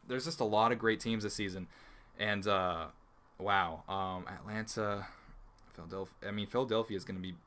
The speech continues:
better too. I, I really like Carson Wentz, um, and Jared Goff. A lot of people are, like, talking crap about Jared Goff of the Rams. He didn't,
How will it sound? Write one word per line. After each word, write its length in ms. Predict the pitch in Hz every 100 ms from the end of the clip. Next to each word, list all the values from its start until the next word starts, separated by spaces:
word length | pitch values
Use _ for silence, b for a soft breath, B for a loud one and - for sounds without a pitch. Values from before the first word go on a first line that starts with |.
| -
better 240 | 95 95 90
too. 220 | - 92
I, 60 |
I 180 | 90 90
really 260 | 90 98 95
like 180 | 92 92
Carson 340 | 98 92 95
Wentz, 260 | 92 90 - B B B B -
um, 520 | 104 107 107 104 92 B - -
and 140 | 120
Jared 220 | 120 170 131
Goff. 140 | 113
A 20 |
lot 140 | 120 143
of 80 |
people 180 | 165 143
are, 120 | 120
like, 160 | 104 95
talking 260 | - 104 101
crap 220 | 104 101
about 180 | 98 85
Jared 220 | 98 95
Goff 200 | 101 101
of 80 | 95
the 60 |
Rams. 340 | 95 98 101 - B B B
He 120 | - 156
didn't, 200 | 190